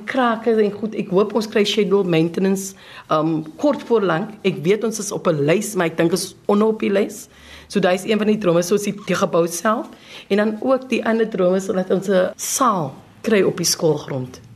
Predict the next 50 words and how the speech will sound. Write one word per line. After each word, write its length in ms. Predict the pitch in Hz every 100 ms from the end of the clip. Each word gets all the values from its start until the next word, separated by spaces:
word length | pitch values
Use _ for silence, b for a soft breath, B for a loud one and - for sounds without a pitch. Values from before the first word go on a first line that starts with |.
| - B B B
Ons 100 | 175
het 100 | 165
nou 140 | 165 160
ons 200 | 160 143
biblioteek, 800 | 151 147 170 175 277 247 247 220
ons 100 | 170
het 160 | 170
twee 140 | - 196
nuwe 240 | 160 160
graad 300 | 156 160 147 208
R 200 | 214 220
klasse, 380 | 254 220 220
ons 140 | 214 208
het 100 | -
'n 40 |
technology 600 | - - 143 151 180 208
room 180 | 220 208
gekry. 520 | 208 208 214 208 208 B B B B
Ek 80 | 196
het 120 | 202
al 140 | 185
by 120 | 170 170
almal 240 | 233 247 247
gevra 640 | 240 - - 208 165 156 -
en 140 | 180
ek 80 | 180
gaan 160 | 254
nie 120 | 277 -
ophou 300 | 208 233 202
vra 260 | 208 185
nie. 120 | 175 170
Hopelik 340 | 170 240 226
kan 160 | 226 - -
iemand 340 | 240 233 220
eendag 320 | 202 190 185
sê, 320 | - 190 180 180 B B -
"Ons 140 | 180
gaan 160 | 196 180
geld 400 | - 202 190 196
beskikbaar 560 | 190 - 190 190 170
maak 240 | 160 156 - B B
dat 140 | 170
julle 140 | 170 165
'n 40 |
saal 300 | 165 - 156
kan 200 | - 156
hê." 120 | 143 139 B B -
Want 140 | 175
op 100 | -
die 120 | 185